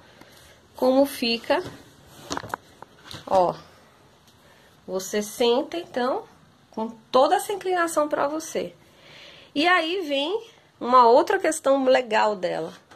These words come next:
que é o transporte. Ó, então aqui atrás, tá vendo? Ela é presa, bem presa,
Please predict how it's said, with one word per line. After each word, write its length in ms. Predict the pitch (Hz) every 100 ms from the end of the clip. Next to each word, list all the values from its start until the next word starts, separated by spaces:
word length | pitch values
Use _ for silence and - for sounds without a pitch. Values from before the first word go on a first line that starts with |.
| -
que 80 | -
é 80 | 220
o 80 | 240
transporte. 880 | 247 302 349 - 208 208 - - - - - _ _ - - - _
Ó, 260 | 202 196 175 180 _
então 120 | - 196
aqui 180 | 196
atrás, 800 | 208 214 - 196 190 285 339 - - _ _ _ - - - - _ _
tá 140 | -
vendo? 400 | 202 214 202 247 - - -
Ela 140 | 180
é 40 | 202
presa, 720 | 202 202 196 196 214 220 302 - _
bem 260 | 180 190 262
presa, 640 | 269 190 180 208 247 262